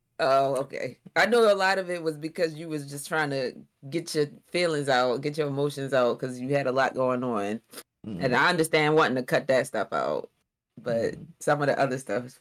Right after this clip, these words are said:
Speaker 1: I didn't think needed to be cut.
Speaker 2: Mm. Of
Speaker 1: Your, <laughs>
Speaker 2: course.
Speaker 1: yeah, your
Speaker 2: She don't think
Speaker 1: comedy
Speaker 2: the
Speaker 1: set, your
Speaker 2: seventeen nine.
Speaker 1: comedy set, your, <laughs> your seventeen dollar comedy set was great.
Speaker 2: I bet it was.
Speaker 1: It was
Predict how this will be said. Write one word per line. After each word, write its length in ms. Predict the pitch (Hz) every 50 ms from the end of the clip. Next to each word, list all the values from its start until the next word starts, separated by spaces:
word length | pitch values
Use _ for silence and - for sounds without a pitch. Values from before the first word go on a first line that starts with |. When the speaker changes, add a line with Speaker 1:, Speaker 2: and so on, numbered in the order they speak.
| - 202 -
Speaker 1:
I 120 | - -
didn't 240 | 123 127 - - -
think 220 | - - - - -
needed 200 | - - - -
to 60 | -
be 100 | - -
cut. 340 | - - 143 - - - - _ _ _ _ _ _ _ _ _
Speaker 2:
Mm. 640 | - 226 214 202 190 165 139 - - - - - - 165 - _ _ _ _ 113
Of 80 | 113 151
Speaker 1:
Your, 180 | 151 151 139
<laughs> 20 | 123
Speaker 2:
course. 200 | 131 123 110 101 - - - - - - -
Speaker 1:
yeah, 160 | 170 180 180 185
your 120 | 185 208 -
Speaker 2:
She 40 | -
don't 100 | 131 139
think 100 | 143 -
Speaker 1:
comedy 240 | 139 139 247 226 -
Speaker 2:
the 40 | -
Speaker 1:
set, 100 | - -
your 80 | 143 139 170
Speaker 2:
seventeen 400 | 156 139 - 147 143 139 135 139
nine. 280 | 143 139 139 147 139 - -
Speaker 1:
comedy 220 | - - - -
set, 440 | - - 170 165 156 143 - - _ _ _ _ _ _ _ _ _ _ _ _ _ _ -
your, 220 | 147 160 165 160 - - - 208
<laughs> 180 | 214 214 -
your 380 | - 165 156 170 202 220 147 139
seventeen 720 | - - - 208 190 202 202 196 196 - - 170 165 156
dollar 320 | 147 151 156 165 165 156 147
comedy 420 | 151 - 151 139 143 139 127 139 -
set 160 | - 107 -
was 100 | - 113
great. 340 | - - 123 - - - _ _ _ _ _ _ _ _ - - - - - - - _ -
Speaker 2:
I 140 | - 107 107
bet 260 | 104 101 110 110 110
it 140 | 117 117 110
was. 680 | 110 123 131 127 120 107 98 92 87 - - - - _ _ _ _ _ _ _ _ - - - - _ _ _ _ _ _ _ _ - 143 - _ _ _ _ _ _ _ _ _ _ _ _ _ _
Speaker 1:
It 100 | - - -
was 80 | 113